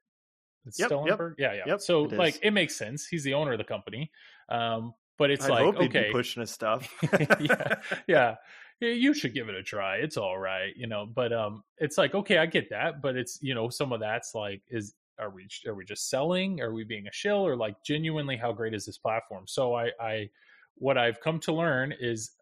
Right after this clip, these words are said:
Speaker 1: um, well, there's, for some, there, this is a, this is a system that you can develop or make games for. And, um, you have not done that. <laughs> You have not made a game for the P three, um, unless
Speaker 2: Not,
Speaker 1: you've
Speaker 2: not
Speaker 1: done that
Speaker 2: yet.
Speaker 1: last, yeah.
Speaker 2: Yeah, not yet.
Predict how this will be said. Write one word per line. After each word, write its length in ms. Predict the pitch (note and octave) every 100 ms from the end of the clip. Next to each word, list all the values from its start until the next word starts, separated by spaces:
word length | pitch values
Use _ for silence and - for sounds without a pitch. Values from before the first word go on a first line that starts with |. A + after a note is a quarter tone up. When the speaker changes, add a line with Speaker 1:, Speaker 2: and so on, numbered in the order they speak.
| _
Speaker 1:
um, 420 | A#2+ A2 G#2 G2+ A2
well, 160 | D#3 D#3+
there's, 260 | C#3+ - -
for 120 | -
some, 380 | C3 C3 A2 D3 _
there, 300 | C3 A#2 A#2 A#2
this 220 | B2+ -
is 120 | A#2
a, 200 | A#2 A2 G#2+
this 200 | A#2+ A#2
is 80 |
a 80 | A2
system 340 | - B2 - A2
that 120 | A2
you 120 | A2
can 100 | B2
develop 420 | G#2+ G#2+ G#2+ D3 -
or 160 | A2+
make 220 | G#2 G2+
games 280 | - G#2+ B2
for. 380 | - A2+ C#3 F#3 _ _ _
And, 300 | - A2+ A2
um, 420 | G#2+ G#2 G2 F#2+ G2+ _
you 260 | A2 G#2+ B2+
have 180 | C#3 A2+
not 220 | A2 A2
done 180 | A2+ G#2
that. 240 | A#2 F#3+ -
<laughs> 100 | -
You 240 | - C#3+ E3+
have 140 | C3
not 220 | C3 A#2+ B2
made 140 | B2
a 60 | A2
game 380 | A#2 G#2+ C3 -
for 80 |
the 80 | A2
P 220 | G2+ A2
three, 400 | G2+ G2+ G2 D3 - _ - - _ -
um, 320 | A2+ G2 A2+ - _
unless 220 | A2+ G#2+
Speaker 2:
Not, 120 | C#3+
Speaker 1:
you've 60 | -
Speaker 2:
not 80 | D3
Speaker 1:
done 120 | G#2
that 60 | G#2
Speaker 2:
yet. 200 | A#2+ B2
Speaker 1:
last, 300 | G#2 G#2 -
yeah. 200 | A#2+ F#2 - _ _
Speaker 2:
Yeah, 200 | B2+ C3
not 360 | B2 C#3 D3 C3
yet. 500 | B2 D3 A2+ G#2+ -